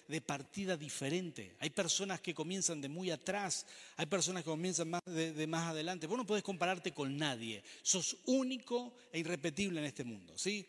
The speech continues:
Tocale que está al lado tuyo, decirle, "Sos único", ¿sí? "No hay nadie como vos". "Gracias a Dios", decirle, ¿sí? Y es que no,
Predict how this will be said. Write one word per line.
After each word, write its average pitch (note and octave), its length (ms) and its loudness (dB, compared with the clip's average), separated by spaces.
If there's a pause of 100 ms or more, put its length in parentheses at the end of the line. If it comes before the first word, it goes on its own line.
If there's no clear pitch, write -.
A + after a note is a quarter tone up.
(160)
Tocale E3+ 400 2
que D3+ 60 -6
está E3 160 -2
al E3+ 80 0
lado D3+ 220 0
tuyo, F#3 240 -4
decirle, E3+ 260 0
"Sos D#3 240 -2
único", C#3 420 0
¿sí? F3 240 -2 (440)
"No D#3 100 4
hay F#3+ 160 6
nadie G#3+ 320 4
como G3 240 4
vos". B2+ 360 0 (600)
"Gracias F3 400 4
a F3+ 80 2
Dios", G3 320 2
decirle, G#2+ 420 -2
¿sí? F#3 280 -2 (600)
Y G3 180 6
es A3+ 120 6
que G#3+ 600 0 (840)
no, G#3+ 480 4